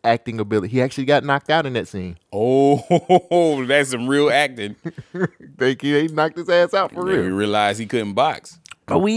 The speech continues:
Speaker 1: even get to the point where he, he's training for the champion.
Speaker 2: Mm-hmm.
Speaker 1: And the champion's, uh, what's that real boxer's name? Real boxer. Real quick, what's his name?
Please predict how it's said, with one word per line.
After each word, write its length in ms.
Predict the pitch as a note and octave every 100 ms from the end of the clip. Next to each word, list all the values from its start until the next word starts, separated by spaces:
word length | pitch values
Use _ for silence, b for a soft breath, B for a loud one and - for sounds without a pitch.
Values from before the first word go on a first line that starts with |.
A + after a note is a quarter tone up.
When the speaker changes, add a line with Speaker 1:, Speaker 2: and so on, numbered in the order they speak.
| A#3
Speaker 1:
even 260 | B3 A#3
get 180 | G3+ A3+
to 100 | -
the 100 | F#3+
point 360 | F3 G3 A3+ D#3
where 420 | F3 F#3 F#3 F3 b b b b b b b b -
he, 500 | - G3 A3 G#3+ G3 b b
he's 240 | - D3+ -
training 380 | - G#3 G3+
for 140 | F3+ E3+
the 80 | A#2
champion. 600 | - F#3+ D#3 A#2+ G2 E2+ _ -
Speaker 2:
Mm-hmm. 160 | A2+ A2 A2+
Speaker 1:
And 60 |
the 60 | C#3
champion's, 560 | - F#3+ F#3 E3+ C#3+
uh, 340 | - B2+ A#2+ A#2
what's 180 | D3 -
that 120 | G#2
real 220 | G#2+ G2+
boxer's 340 | A2 G#2 F#2
name? 300 | G#2 F#2+ F2+ F#2
Real 220 | D#3+ G3+
boxer. 400 | E3 C3 - E2 - _ _ -
Real 200 | E3 D#3+
quick, 280 | - A#2+ A2
what's 160 | D3
his 100 | A2
name? 280 | A2 G#2+ F2